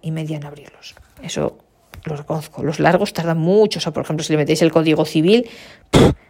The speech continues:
se puede tirar fácil, pues, me-, no sé, media hora para abrirlo.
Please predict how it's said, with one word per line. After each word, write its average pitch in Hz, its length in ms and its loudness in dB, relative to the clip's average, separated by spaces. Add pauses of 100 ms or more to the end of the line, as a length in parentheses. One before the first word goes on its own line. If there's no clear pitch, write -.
se - 140 -2
puede 175 200 6
tirar 165 220 2
fácil, 202 380 4
pues, 165 180 -8
me-, 139 120 -2
no 156 260 0
sé, 151 160 4
media 156 260 6
hora 160 200 6
para 143 140 0
abrirlo. 147 320 -6